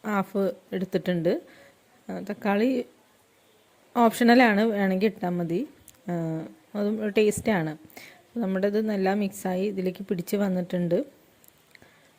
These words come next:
അതിൽ വെള്ളമൊക്കെ ഇറങ്ങി കണ്ടില്ലേ, എല്ലായിടത്തും എത്തിയിട്ടുണ്ട്. പിന്നെ നമ്മുടെ ഇത്, ആ, ഉള്ളി നന്നായിട്ട് ഒന്നുകൂടി വഴറ്റിയെടുക്കാം. അതിന് ശേഷം നമ്മുടെ ഈ ഒരു സാ-, ആ,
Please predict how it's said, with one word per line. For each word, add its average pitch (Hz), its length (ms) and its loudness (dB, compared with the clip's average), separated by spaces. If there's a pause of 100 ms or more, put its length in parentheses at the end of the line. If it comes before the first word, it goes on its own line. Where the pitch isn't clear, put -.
(280)
അതിൽ 185 160 -4
വെള്ളമൊക്കെ 185 600 0
ഇറങ്ങി 180 340 0
കണ്ടില്ലേ, 165 360 -4
എല്ലായിടത്തും 185 640 -4 (260)
എത്തിയിട്ടുണ്ട്. 170 640 -6 (1800)
പിന്നെ 233 200 0
നമ്മുടെ 240 280 2
ഇത്, 254 280 2 (160)
ആ, 185 400 2
ഉള്ളി 185 380 2
നന്നായിട്ട് 180 460 -4
ഒന്നുകൂടി 185 360 0
വഴറ്റിയെടുക്കാം. 185 840 -2 (400)
അതിന് 180 140 -4
ശേഷം 175 380 -4
നമ്മുടെ 170 400 -4 (520)
ഈ 170 120 -2
ഒരു 165 80 -8
സാ-, 160 340 -6
ആ, 160 460 -4